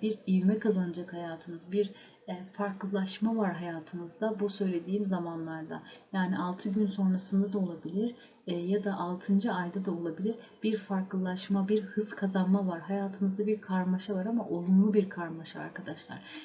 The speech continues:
Yani bir hızlılık var hayatınızda. Bir şeylerin başlangıcı olabilir, bir şeylerin telaşı olabilir. Böyle bir durumunuz var, olumlu olarak gördüğüm. Bir telefon haberi var.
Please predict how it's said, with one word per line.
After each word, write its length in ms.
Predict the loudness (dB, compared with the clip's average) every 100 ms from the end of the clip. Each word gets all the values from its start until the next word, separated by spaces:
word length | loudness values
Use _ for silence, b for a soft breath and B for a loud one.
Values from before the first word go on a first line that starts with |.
| B
Yani 160 | 2 8
bir 140 | 8
hızlılık 640 | 6 2 2 6 8 6 4
var 120 | -2
hayatınızda. 800 | -4 -8 -8 -6 -8 -8 -10 -12 -14 _ _ B B 2
Bir 120 | 2
şeylerin 460 | 4 4 6 6 6
başlangıcı 640 | 4 0 6 8 8 6
olabilir, 460 | 4 0 -4 -6 0
bir 80 | 0
şeylerin 680 | 2 0 2 2 2 0 -2
telaşı 540 | 0 2 -2 -4 0
olabilir. 480 | 0 0 -4 -6 -8 B B 6
Böyle 280 | 8 8 6
bir 180 | 4
durumunuz 500 | 6 6 6 4 4
var, 180 | 0 -2 0
olumlu 360 | 4 6 6 6
olarak 440 | 0 0 -4 -2
gördüğüm. 480 | -2 -2 -4 -8 -8 -14 _ -20 -4
Bir 160 | -2 -2
telefon 500 | 0 0 0 0 2
haberi 420 | 2 4 4 4
var. 200 | -2